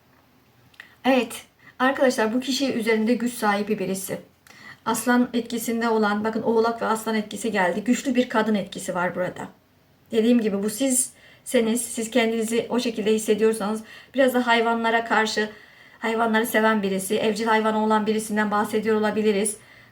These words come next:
Kutlama, düğün, dernek yapmak istediği birisi. Yani hayatında pek çok koşula sahip olan, bir de bu dişil enerjinin sosyal çevresi de geniş. Onu söyleyebilirim.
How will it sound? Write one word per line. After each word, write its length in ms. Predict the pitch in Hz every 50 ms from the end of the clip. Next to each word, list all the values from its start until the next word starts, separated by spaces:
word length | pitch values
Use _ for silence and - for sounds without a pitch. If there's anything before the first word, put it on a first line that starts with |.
| _ -
Kutlama, 640 | - 233 - - 269 254 247 240 247 277 262 - - _ _ _ _ _
düğün, 300 | - 254 254 254 254 247
dernek 420 | 240 233 226 233 233 247 254 - 254
yapmak 380 | 220 214 - - 220 220 -
istediği 560 | - 226 - - 220 214 196 214 214 233 208 214
birisi. 360 | 208 214 214 214 - - 175
Yani 300 | 175 220 233 240 233 247
hayatında 580 | 269 277 302 311 320 320 - 285 269 269 277
pek 200 | 277 302 302 294
çok 180 | - 269 254 -
koşula 280 | 254 240 240 254 240 247
sahip 300 | - 240 262 269 247 240
olan, 180 | 247 254 262
bir 80 | 247 269
de 180 | 294 285 285 - - - - - -
bu 220 | 277 302 302 247 233
dişil 180 | 254 262 285
enerjinin 380 | 294 254 233 226 226 226 247 269
sosyal 380 | 277 - 247 240 - 262 254 254
çevresi 380 | - 240 214 208 208 208 -
de 60 | 254
geniş. 400 | 247 233 226 214 202 190 - - -
Onu 260 | 233 233 226 247 254
söyleyebilirim. 720 | - 247 226 208 202 208 233 226 226 214 214 190 - -